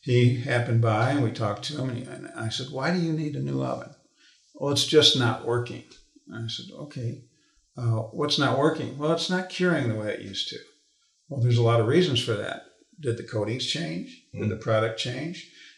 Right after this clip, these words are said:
Speaker 1: Did the environment change?" And, um, to get a hold of that, I said, "Do, do you mind if I come down and visit you?" So we arranged a visit. He said, "Okay, fine." Uh, and I said, "You know," he showed me the oven and I looked at it and I said, "You know, this is a,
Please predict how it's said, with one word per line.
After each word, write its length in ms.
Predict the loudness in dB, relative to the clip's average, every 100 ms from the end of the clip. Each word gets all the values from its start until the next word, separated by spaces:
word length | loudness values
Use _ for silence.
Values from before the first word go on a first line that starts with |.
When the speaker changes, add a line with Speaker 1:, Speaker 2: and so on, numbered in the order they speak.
| _
Speaker 1:
Did 160 | 0 4
the 100 | 4
environment 520 | 6 6 4 2 0
change?" 400 | -6 -8 -10 -14 -16 -16 _ _ _ _ _ _ _ _
And, 420 | -6 -2 0 0 0
um, 420 | 0 -2 -6 -12 _ -8
to 100 | 0
get 160 | 4
a 80 | 6
hold 220 | 8 8
of 80 | 8
that, 120 | 8 8
I 100 | 6
said, 220 | 2 -2
"Do, 100 | -4
do 100 | -8 -6
you 80 | 2
mind 300 | 4 4 2
if 80 |
I 120 | 2 2
come 260 | 4 4
down 260 | 6 4 6
and 100 | 4
visit 300 | 6 4 2
you?" 200 | -2 -8 -16 _ _ _ _
So 280 | -8 0 4
we 120 | 6
arranged 380 | 6 4 2 0
a 40 |
visit. 380 | 0 0 0 -2 -10
He 120 | -10 -6
said, 240 | -6 -6
"Okay, 300 | -8 -10 -12
fine." 380 | -10 -8 -8 -10 -16 _ -20 -20 _ _ -4
Uh, 40 | 0 0 0
and 60 |
I 100 | -2
said, 340 | -2 0 -2 -4
"You 120 | -6
know," 480 | 0 2 4 2 -2 -4
he 120 | -2
showed 300 | 2 6 6
me 80 | 4
the 160 | 6 6
oven 300 | 6 6 4
and 120 | 4
I 100 | 4
looked 220 | 0 2
at 180 | 4 6
it 100 | 4
and 100 | 2
I 60 |
said, 240 | -2 -2 -2
"You 60 |
know, 140 | -2 0
this 200 | 0 0
is 180 | 0 2
a, 200 | 0